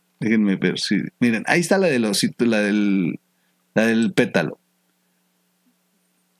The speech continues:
Estas servilletas se volvieron súper virales. Fue, fue espectacular. Está el osito Bimbo en las servilletas. El osito Bimbo haciendo el "Me la pelan" en mercadotecnia.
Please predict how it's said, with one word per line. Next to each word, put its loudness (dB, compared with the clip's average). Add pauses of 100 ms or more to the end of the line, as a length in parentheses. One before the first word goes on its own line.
(680)
Estas 0
servilletas 0
se 2
volvieron 0
súper -2
virales. -2
Fue, -2
fue 0
espectacular. -4 (880)
Está 0
el 2
osito 0
Bimbo 2
en 2
las -2
servilletas. 0
El 0
osito 0
Bimbo 2
haciendo 0
el 2
"Me 2
la -2
pelan" 2
en 2
mercadotecnia. 0